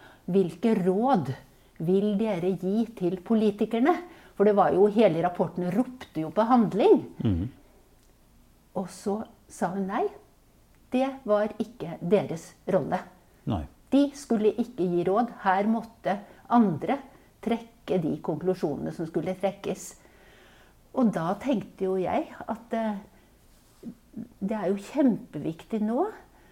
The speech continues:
Speaker 1: at alle utenfor vitenskapskretsene, eh, sørger for å få dette kjent, og sørger for å handle og finne ut hva de skal gjøre.
Speaker 2: Mm.
Speaker 1: For de bare pekte på at dette går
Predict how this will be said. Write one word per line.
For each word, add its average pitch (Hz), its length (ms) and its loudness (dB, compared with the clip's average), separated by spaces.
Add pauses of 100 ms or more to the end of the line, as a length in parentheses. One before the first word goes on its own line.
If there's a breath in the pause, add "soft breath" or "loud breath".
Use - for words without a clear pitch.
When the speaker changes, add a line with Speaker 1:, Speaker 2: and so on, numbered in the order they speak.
(360 soft breath)
Speaker 1:
at - 420 -4 (140)
alle 214 460 6 (1400)
utenfor 247 560 2
vitenskapskretsene, - 1400 -2 (1200 soft breath)
eh, 202 220 -2
sørger 196 500 0
for 175 160 0
å 151 100 -2
få 160 220 -4
dette 160 260 -2
kjent, 359 520 0
og 208 80 -4
sørger 190 320 2
for 175 140 -2
å 170 100 2
handle 185 440 2
og 311 80 2
finne 202 240 2
ut 160 80 -6
hva 151 260 -2
de 160 80 -4
skal 185 200 0
gjøre. 185 360 0 (260 loud breath)
Speaker 2:
Mm. 101 160 0
Speaker 1:
For - 80 6
de 185 140 4
bare 185 260 4
pekte - 380 0
på - 100 0
at 165 100 -2
dette 180 300 -2
går 160 180 -4